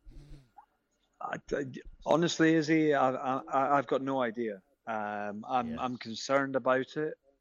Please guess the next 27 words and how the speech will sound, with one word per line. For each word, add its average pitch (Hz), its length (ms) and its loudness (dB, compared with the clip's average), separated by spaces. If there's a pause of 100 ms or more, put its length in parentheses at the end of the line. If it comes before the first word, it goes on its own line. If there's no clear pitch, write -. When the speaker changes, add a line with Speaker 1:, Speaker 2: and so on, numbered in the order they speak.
(120)
Speaker 1:
Um, 107 480 -2 (480)
you 151 100 2
know, 151 80 8
I, 151 80 8
I, 165 320 2
you, 175 300 -6 (260)
you 160 220 0
and 175 100 4
I 147 200 6
weren't 143 260 2
a 135 40 -6
million 139 360 -2
miles 127 320 -4
apart 120 340 0
with 117 140 -6
our 113 100 -4
careers, 117 640 -6 (140)
and - 840 -16
I 127 60 4
Speaker 2:
Mm. 95 60 -2
Speaker 1:
think 143 340 -2 (100)
when 135 340 0 (100)
we 143 180 2
were 135 160 4
signing 131 440 0
contracts 127 800 -2
to, 110 340 -2